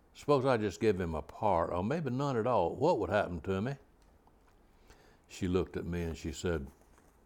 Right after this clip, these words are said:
"Nothing, son. Nothing now." Oh, I was greatly relieved. Then I asked her, "Mama, what will happen if I do tithe?"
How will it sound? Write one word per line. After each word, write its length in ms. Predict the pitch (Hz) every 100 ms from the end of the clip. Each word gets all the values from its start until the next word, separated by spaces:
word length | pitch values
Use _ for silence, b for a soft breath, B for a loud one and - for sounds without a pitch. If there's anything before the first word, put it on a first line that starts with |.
| _
"Nothing, 420 | 123 110 - 73 71
son. 380 | 95 90 123 - _ _ _ _ _ - -
Nothing 480 | 101 104 - 78 82
now." 360 | 101 92 87 87 _ _ _ _ _ _ B B B B 107
Oh, 380 | 117 101 73 - - -
I 140 | 104
was 180 | 95 80
greatly 440 | 90 92 95 87
relieved. 640 | 87 90 87 78 76 71 - _ _ _ _ _ _ - -
Then 220 | - 123
I 200 | 101 104
asked 200 | 98 -
her, 100 | 101
"Mama, 420 | 110 123 127 131 - b b b b b -
what 160 | 170
will 120 | 139 127
happen 320 | 131 123 117
if 140 | 101
I 140 | 110 101
do 340 | 90 151 294
tithe?" 540 | - 95 80 76 71